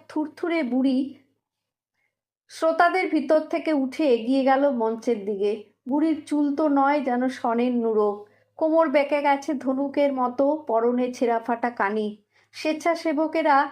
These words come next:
হা হা করে তেড়ে এলো তাকে বাধা দিতে, পাছে সে বা-, গান্ধীজির দিকে ধাওয়া করে। সে কিন্তু লড়াই ঝগড়া করে ঠিকই বাপুর সামনে গিয়ে হাজির হলো। "দর্শন করতে আসা,"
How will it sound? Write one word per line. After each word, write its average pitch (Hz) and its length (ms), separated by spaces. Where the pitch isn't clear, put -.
হা 269 140
হা 302 200
করে 302 280
তেড়ে 254 320
এলো 277 260
তাকে 285 300
বাধা 214 400
দিতে, 202 500
পাছে 302 300
সে 339 200
বা-, 247 340
গান্ধীজির 277 580
দিকে 285 280
ধাওয়া 240 380
করে। 277 380
সে 381 200
কিন্তু 403 680
লড়াই 294 480
ঝগড়া 302 420
করে 320 360
ঠিকই 320 340
বাপুর 269 360
সামনে 277 380
গিয়ে 294 260
হাজির 233 440
হলো। 196 400
"দর্শন 320 520
করতে 392 360
আসা," 277 520